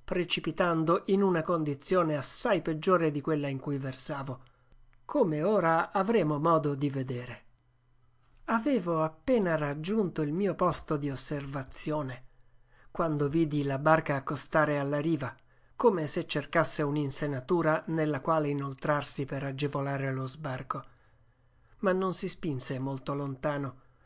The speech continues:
cosicché gli uomini che l'occupavano non notarono la piccola rada dove tanti anni prima avevo scaricato le mie masserizie dalle zattere.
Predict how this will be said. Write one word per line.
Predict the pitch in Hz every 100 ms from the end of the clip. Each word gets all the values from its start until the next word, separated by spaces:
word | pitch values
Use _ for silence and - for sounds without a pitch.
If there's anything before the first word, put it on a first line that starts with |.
| -
cosicché | - 151 139 135 160
gli | 147 143
uomini | 147 165 156 143
che | 135 143
l'occupavano | 147 131 139 156 151 143 135 - -
non | 214 202
notarono | 165 156 180 170 151 143
la | 135
piccola | 151 160 - 139
rada | 139 151 147 131 - -
dove | 202 170 156
tanti | 151 175 147 160
anni | 165 143
prima | 135 175 165 156 -
avevo | - 170 180 160 143
scaricato | - - 160 139 160 147
le | 139 139
mie | 147 139
masserizie | 127 - 135 139 - - 131
dalle | 135 135 131
zattere. | - 135 131 143 131 127